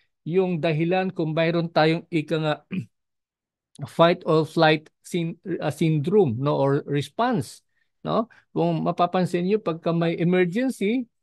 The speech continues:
no, pag may mga na-experience tayo na may mga, di ba, may mga bahay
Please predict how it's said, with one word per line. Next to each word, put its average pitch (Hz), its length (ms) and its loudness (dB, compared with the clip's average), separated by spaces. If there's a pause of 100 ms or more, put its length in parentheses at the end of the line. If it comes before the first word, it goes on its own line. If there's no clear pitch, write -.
no, 147 80 -10
pag 170 180 -2
may 180 200 2
mga 175 300 2 (720)
na-experience 170 880 2
tayo 156 380 0
na 160 100 -4
may 156 160 -4
mga, 143 300 -6 (840)
di 127 120 -6
ba, 160 160 4
may 156 120 6
mga 147 160 6
bahay 147 380 6